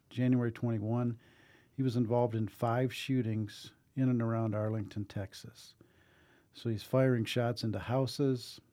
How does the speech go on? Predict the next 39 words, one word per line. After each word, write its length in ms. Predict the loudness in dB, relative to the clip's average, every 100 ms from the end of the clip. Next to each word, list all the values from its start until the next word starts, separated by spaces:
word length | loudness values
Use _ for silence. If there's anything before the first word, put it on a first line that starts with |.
| _ -10
Uh, 200 | -6 -4
he's 240 | -6 -8 -18 -20 _
in 100 | -4
a 40 | -4
car 320 | 4 6 6
accident. 600 | 4 0 0 2 2 0
He 80 | -4
shot 280 | -2 0 0
at 120 | 0
the 100 | -2
other 160 | 0
driver. 640 | -2 0 2 2 0 -2 -4 -14 -20 -20 -20 -20 -20 -20 -20 -16
So 220 | 6 8
in 120 | 8 6
the 60 |
process 560 | 6 4 4 4 4 4
of 120 | 2
investigating 800 | 2 4 4 4 2 4 4 4
the 60 |
shootings, 720 | 0 0 2 0 -2 -6 -8 -16 -6
the 120 | -2
Arlington 460 | 4 6 4 4 0
police 300 | 2 0 2
got 140 | 2
a 40 | 0
search 360 | 0 -2 0 -2
warrant 360 | 0 0 -4
for 240 | -4 0 2
his 140 | 2
house 480 | 0 -2 -4 -8 -10 -6
and 140 | -2
found 240 | 0 0
a 40 | 0
rifle 380 | 0 -2 -2 -4
and 100 | -4
a 40 |
pistol. 420 | -6 -8 -8 -14 -16 _ _ _ _ _ _ _ _ _ -20 -20 -16 -6 2
After 400 | 2 2 0 2
that, 400 | 4 4 2